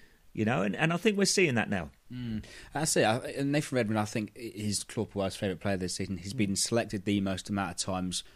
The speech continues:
Speaker 2: probably only second or maybe even first. I'm not, I've not looked at the stats, but probably only second behind the goalkeeper Fraser Forster. But Nathan Redmond, like we said, he's a confident player, and I think Claude Puel, he believes that there is ability. Then, you know, he,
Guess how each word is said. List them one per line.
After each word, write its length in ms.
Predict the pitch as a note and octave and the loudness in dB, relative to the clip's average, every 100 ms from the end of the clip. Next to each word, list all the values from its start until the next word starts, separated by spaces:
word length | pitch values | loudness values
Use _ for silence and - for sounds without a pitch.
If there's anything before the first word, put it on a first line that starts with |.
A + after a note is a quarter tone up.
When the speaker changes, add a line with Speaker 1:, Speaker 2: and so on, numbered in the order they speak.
| - - - | -20 -20 -8
Speaker 2:
probably 320 | C3 D3 B2 | -2 0 2
only 220 | G#2 G#2+ | 4 4
second 460 | - G#2+ - G2+ G2+ | 4 0 -2 -6 -4
or 140 | A2 G#2 | -4 0
maybe 240 | A#2+ D#3+ | 2 2
even 140 | F#2 F#2 | -2 -4
first. 340 | - G2 F2 | -4 -4 -2
I'm 80 | A2+ | -2
not, 160 | A#2 G#2 | -2 -2
I've 160 | G#2 A#2 | -2 0
not 160 | A#2 | 0
looked 180 | G#2 - | -2 -6
at 40 | G2 | -10
the 60 | |
stats, 220 | - F#2 D#2+ | -6 -6 -8
but 80 | G2+ | -8
probably 200 | A#2 A2+ | -4 -2
only 140 | G2 G2 | -2 -2
second 320 | - G2+ F#2+ | -4 -4 -8
behind 260 | F2 F#2+ | -4 -4
the 40 | F#2 | -2
goalkeeper 360 | G2 F#2 - | -2 -4 -8
Fraser 320 | - G2+ F#2 F#2+ | -6 -4 -4 -4
Forster. 480 | B2+ G#2+ - - - - - - - - | -2 -2 -6 -14 -18 -20 -20 -20 -20 -6
But 140 | D#3 C#3 | 0 4
Nathan 280 | D3 B2 | 4 6
Redmond, 240 | B2+ G#2+ A2+ | 4 4 2
like 80 | B2+ | -2
we 60 | |
said, 220 | G2+ A2+ | -2 0
he's 140 | G#2 G#2 | 0 -2
a 40 | |
confident 440 | - C3 A2 G2+ F#2 | -4 -4 -2 -4 0
player, 180 | A#2+ | 4
and 180 | G#2+ A2 | 4 4
I 100 | B2+ | 0
think 260 | B2 C3+ G2+ | 0 -2 2
Claude 200 | E3 C#3 | 0 2
Puel, 280 | C3 C#3+ A#2+ | 4 4 4
he 100 | C3+ | 2
believes 560 | B2+ C3 B2 C3+ A#2+ | 2 4 6 4 4
that 180 | G#2+ D#2+ | 0 -2
there 180 | A2+ A#2+ | 2 4
is 120 | B2 | 4
ability. 380 | A2 B2+ C3 - | 2 0 -2 -2
Then, 320 | G2+ G#2 A2 - - - - - | 0 2 0 -4 -20 -20 -8 2
you 60 | |
know, 140 | A#2 A#2 - | 4 4 2
he, 260 | A#2 A2+ | -2 0